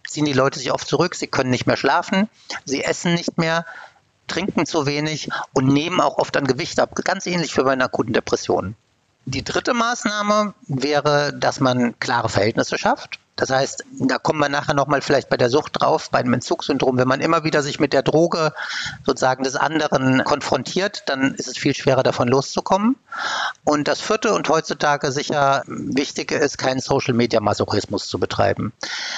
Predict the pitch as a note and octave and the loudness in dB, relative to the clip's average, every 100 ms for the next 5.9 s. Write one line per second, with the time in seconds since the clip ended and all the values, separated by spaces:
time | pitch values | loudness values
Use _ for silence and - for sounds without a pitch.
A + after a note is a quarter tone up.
0 | - - A2+ C3 C3+ - - C3 B2 A#2+ | -4 -4 0 0 -2 -6 -2 0 2 2
1 | B2 E3 - E3+ D#3+ D#3 - D3+ D#3+ - | 2 -2 -6 -4 -4 -2 2 4 2 0
2 | C#3 E3+ - D#3 D3 D3+ C3+ C3+ - - | -2 0 2 2 2 2 2 2 0 -2
3 | C3+ B2+ B2+ - E3+ - - - D3 C#3+ | 2 2 2 -2 -8 -10 -8 0 2 2
4 | D#3 C#3+ C3+ B2 C3 - - - C3+ - | 2 2 4 2 0 -2 -4 -2 -2 0
5 | B2+ - B2 B2 B2+ E3+ - - | -2 0 0 2 0 -2 -4 -10